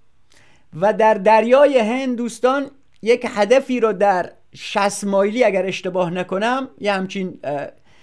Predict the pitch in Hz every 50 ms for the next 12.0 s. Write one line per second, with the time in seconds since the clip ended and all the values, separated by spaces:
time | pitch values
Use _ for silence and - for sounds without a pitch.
0 | _ _ _ _ _ _ _ _ - 196 208 202 190 - 226 214 208 202 - -
1 | 208 214 214 214 208 214 254 262 240 202 196 208 208 208 202 196 208 254 254 247
2 | 220 208 208 208 202 214 - 220 220 254 269 254 233 214 202 190 208 - 175 -
3 | - 175 170 175 180 170 - - - 135 139 131 120 - 120 117 113 110 110 -
4 | - - _ _ _ _ _ _ _ _ _ _ _ _ _ _ _ _ _ _
5 | _ _ _ _ _ _ _ _ _ _ _ _ _ _ _ _ - _ _ _
6 | _ _ _ _ _ _ _ _ _ _ _ _ - 143 147 147 - 180 202 196
7 | 156 - 202 196 - 170 160 - - 196 202 196 180 151 - - - - - _
8 | _ _ _ _ 143 147 156 151 - - 156 170 208 214 - - 185 202 220 220
9 | - _ _ _ _ _ _ - 147 147 139 143 147 143 143 147 - 185 196 214
10 | 208 208 196 - - 196 190 190 185 190 - - - 151 156 156 165 156 - -
11 | _ _ - - _ _ _ _ _ _ _ - 127 131 135 131 127 127 123